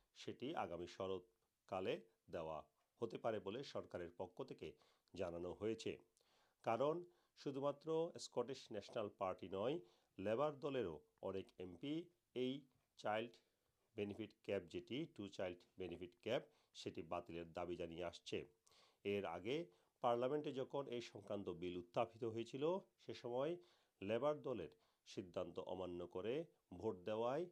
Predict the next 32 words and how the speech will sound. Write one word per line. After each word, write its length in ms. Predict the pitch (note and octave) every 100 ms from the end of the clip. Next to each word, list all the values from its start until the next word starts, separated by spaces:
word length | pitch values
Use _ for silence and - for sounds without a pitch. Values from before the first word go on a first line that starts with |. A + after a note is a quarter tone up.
| -
সাতজন 580 | - - A2 G2 G2 G2+
লেবার 320 | E2+ F2+ G#2+
এমপিকে 520 | - G#2+ A2+ A#2+ A#2+ D#2 _ _ _ _
সাসপেন্ড 500 | - A2 - C3 A#2
করা 180 | A2+ F#2+
হয়েছিল, 420 | G2 - G#2+ C#3
যার 220 | C3 G#2
মধ্যে 260 | F#2 F#2 F#2+
অন্যতম 440 | G2 F#2+ F2+ G2
ছিলেন 300 | G2+ C3 G#2+ D2 _ _ -
ব্রিটিশ 300 | F#2 A#2 -
বাংলাদেশি 460 | F2+ E2 D#2+ D#2+ F2
এমপি 260 | E2+ E2+ D3
আফসানা 400 | F2+ - G2 E2+
বেগম। 380 | E2+ E2+ D#2 - _ _ _ _ _ _ _
পরবর্তীতে 760 | G2 F#2+ F2 F2+ G2+ G2 D#3 E3+ - _ -
চারজনের 500 | A2 G2+ G#2 G2+ G2+
সাসপেনশন 640 | A2+ A2 - B2+ - B2
তুলে 220 | A#2 G#2+
নেওয়া 220 | G2+ F#2
হলেও 480 | F2 - A#2+ D3 F#3 - _ _ -
তিনজনের 420 | G#2 F2+ F2+ E2+
সাসপেনশন 580 | - - - F2+ F#2 E2+
তোলা 220 | F#2 G2+
হয়নি, 240 | A#2 C#3
যার 200 | D3+ F2+
মধ্যে 220 | E2+ D#2
আফসানা 320 | E2 - F#2+ F2+
বেগম 320 | D2+ D2+ D2+
রয়েছেন। 400 | F2 F#2+ G#2+ - - _ _ - _ _ - - - -
এ 100 | C#3
অবস্থায় 640 | D#3+ D#3 - D#3+ E3+